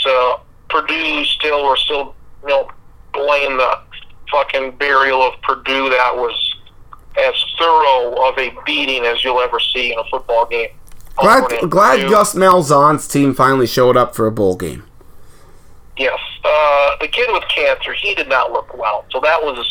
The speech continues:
Speaker 1: sad
Speaker 2: Um,
Speaker 1: there.
Speaker 2: I, I do have news on that here. Uh, Tyler Trent has passed away.
Speaker 1: He died.
Speaker 2: He died today.
Speaker 1: He died today. This game was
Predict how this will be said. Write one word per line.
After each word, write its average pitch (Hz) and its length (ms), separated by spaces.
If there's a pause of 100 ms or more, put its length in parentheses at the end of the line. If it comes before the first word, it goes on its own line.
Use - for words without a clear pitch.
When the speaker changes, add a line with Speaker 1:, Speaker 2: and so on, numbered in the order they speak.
(100)
Speaker 1:
sad 131 360 (100)
Speaker 2:
Um, 160 340
Speaker 1:
there. 117 380
Speaker 2:
I, 151 240
I 160 100
do 165 180
have 160 160
news 160 260
on 147 200
that 147 340
here. 147 500
Uh, 117 240 (480)
Tyler 151 380
Trent 143 380
has 127 340
passed 110 360
away. 92 300 (880)
Speaker 1:
He 208 140
died. 180 420 (560)
Speaker 2:
He 143 120
died 139 300
today. 107 320 (1080)
Speaker 1:
He 180 140
died 180 360 (100)
today. 156 380
This 170 160 (120)
game 175 280
was 131 600